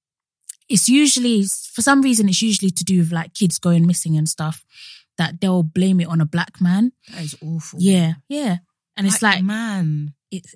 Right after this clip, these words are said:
Speaker 1: it's, it's
Speaker 2: Starts
Speaker 1: already
Speaker 2: from there,
Speaker 1: yeah,
Speaker 2: yeah.
Speaker 1: it starts from
Speaker 2: And it's because
Speaker 1: from
Speaker 2: people
Speaker 1: young.
Speaker 2: do that because they know they can get away with it.
Speaker 1: Yeah, because they, they, they,
Speaker 2: Awful.
Speaker 1: they feel like the police will believe them.
Speaker 2: Mm.
Speaker 1: If I say it's a black man,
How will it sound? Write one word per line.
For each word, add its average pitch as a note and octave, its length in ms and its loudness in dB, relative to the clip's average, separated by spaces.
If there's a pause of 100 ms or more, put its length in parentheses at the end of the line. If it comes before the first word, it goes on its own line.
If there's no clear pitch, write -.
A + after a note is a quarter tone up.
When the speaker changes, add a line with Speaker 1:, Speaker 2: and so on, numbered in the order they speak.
(100)
Speaker 1:
it's, - 400 -12
it's - 320 -10
Speaker 2:
Starts - 300 -4
Speaker 1:
already G#3 140 -2
Speaker 2:
from E3+ 200 -6
there, E3 140 -8
Speaker 1:
yeah, A#3+ 140 -4
Speaker 2:
yeah. A3+ 60 -4
Speaker 1:
it E3 80 -10
starts A#3 420 -8
from F#3+ 200 -2
Speaker 2:
And A3+ 140 2
it's B3+ 80 -2
because B3+ 240 -6
Speaker 1:
from F#3 60 -4
Speaker 2:
people B3 220 -4
Speaker 1:
young. - 20 -6
Speaker 2:
do B3+ 140 -6
that G3+ 120 -10
because F#3+ 300 -8
they F#3+ 80 -4
know G3 120 -4
they F#3 120 -4
can F#3+ 160 -8
get F#3 180 -6
away F#3+ 240 -8
with G3 100 -6
it. G#4 100 -2
Speaker 1:
Yeah, G3 240 -2 (280)
because A#3+ 220 -6
they, B3 220 -2
they, A#3+ 260 -2
they, E3 220 -2
Speaker 2:
Awful. D3+ 100 -6 (180)
Speaker 1:
they G3 140 -2
feel B3+ 260 -2
like F#3+ 140 0
the F#3 80 -4
police G3+ 340 -6
will F3+ 80 -6
believe F#3 260 -8
them. F3+ 280 -2
Speaker 2:
Mm. - 20 -6
Speaker 1:
If E3 100 -4
I A#3+ 60 0
say A#3 160 0
it's G#3 100 0
a F#3 40 -2
black F3+ 200 -2
man, E3 360 -2